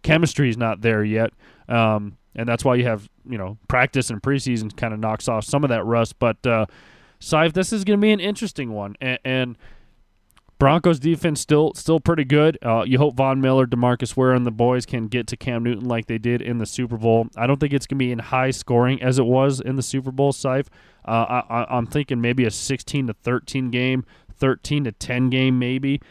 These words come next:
uh, around a field goal difference. Um, and we'll see if some of the cuts the Broncos made don't come back to bite them, whether that's in the running game or even the punting game, <laughs> Saif, as they get rid of Britton Colquitt. But I, I, I'm picking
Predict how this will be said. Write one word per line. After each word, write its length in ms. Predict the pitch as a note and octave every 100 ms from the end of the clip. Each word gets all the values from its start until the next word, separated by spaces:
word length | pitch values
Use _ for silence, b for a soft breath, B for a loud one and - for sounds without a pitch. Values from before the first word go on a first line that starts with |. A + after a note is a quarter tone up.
| b b b
uh, 180 | A#2 -
around 380 | B2 B2+ B2+ B2+
a 40 |
field 340 | G#2+ C3+ C3+ B2
goal 180 | A#2+ G#2+
difference. 600 | G#2+ B2+ C3+ C#3+ C#3+ - b b b
Um, 500 | A2+ A2+ A2 A2 G2+ - _ _ _ _ _ _ -
and 100 | B2
we'll 120 | A#2+
see 220 | - B2+
if 140 | A#2+ -
some 160 | B2+
of 60 | A#2
the 80 | G#2+
cuts 280 | C3 A#2+
the 80 | -
Broncos 460 | A2 A2+ A2 A2+ G#2
made 280 | A2+ A#2 - - -
don't 200 | B2 A2+
come 200 | B2+ A#2+
back 180 | A#2
to 100 | -
bite 280 | G2 A2+ A#2+
them, 160 | A2+ A2
whether 260 | A2 A2
that's 220 | A2 G#2+ B2
in 80 |
the 80 | A2
running 300 | G#2+ A#2 A2+
game 280 | A2+ A#2+ A#2
or 140 | A2 C#3
even 160 | F#3+
the 80 | D3
punting 400 | - E3+ D#3+ A#2+
game, 240 | A2 G#2+
<laughs> 100 | G2+
Saif, 380 | - - D3 A#2
as 160 | A#2+ A2
they 140 | G#2+
get 240 | A2 A#2+ -
rid 180 | A#2+
of 100 | A#2
Britton 280 | G#2 A2+ G2+
Colquitt. 480 | A#2+ C3 - A#2+ G#2
But 160 | A#2 - b b b b
I, 180 | A#2 A2+
I, 300 | C3 B2+ A#2+
I'm 140 | B2 A2+
picking 480 | D#3 - D#3+ D3+